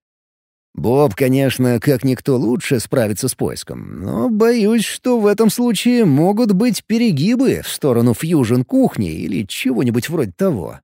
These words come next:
Надо будет обсудить эту тему с Данди. У меня в любом случае накопилось к крокодилу много вопросов,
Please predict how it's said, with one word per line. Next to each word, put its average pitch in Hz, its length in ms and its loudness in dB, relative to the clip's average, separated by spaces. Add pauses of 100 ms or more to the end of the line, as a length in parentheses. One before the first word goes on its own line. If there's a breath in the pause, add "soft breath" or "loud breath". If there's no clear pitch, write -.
(400)
Надо 117 320 -6
будет 123 260 -2
обсудить 135 480 -6
эту 123 140 -6
тему 147 280 -4
с 151 80 -6
Данди. 90 500 -10 (340)
У 82 80 -6
меня 170 380 -4
в 175 80 -2
любом 196 340 0
случае 107 480 -2
накопилось 120 560 0
к - 40 -16
крокодилу 156 540 0
много 190 280 0
вопросов, - 680 -6